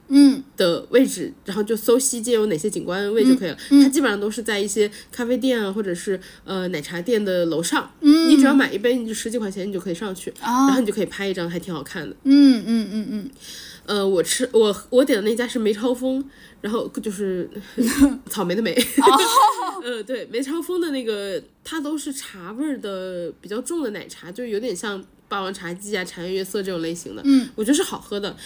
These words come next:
Speaker 2: 我点了那个桂花单丛还是单纵，我不认识。
Speaker 1: 单丛。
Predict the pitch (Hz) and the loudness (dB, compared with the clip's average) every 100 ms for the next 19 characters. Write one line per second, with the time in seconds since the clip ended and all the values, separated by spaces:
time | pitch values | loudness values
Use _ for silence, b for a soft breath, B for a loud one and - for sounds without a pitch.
0 | B - 226 262 220 202 254 240 214 277 | B -2 0 2 2 0 0 0 2 2
1 | 240 262 269 269 277 285 285 269 - _ | 2 -2 -2 0 2 4 2 0 -10 _
2 | - - - 180 165 233 233 214 214 214 | -14 -12 -8 -6 -4 -2 -2 -2 -4 -2
3 | 233 147 170 185 254 302 - 208 | -4 -4 -4 2 2 2 -2 -6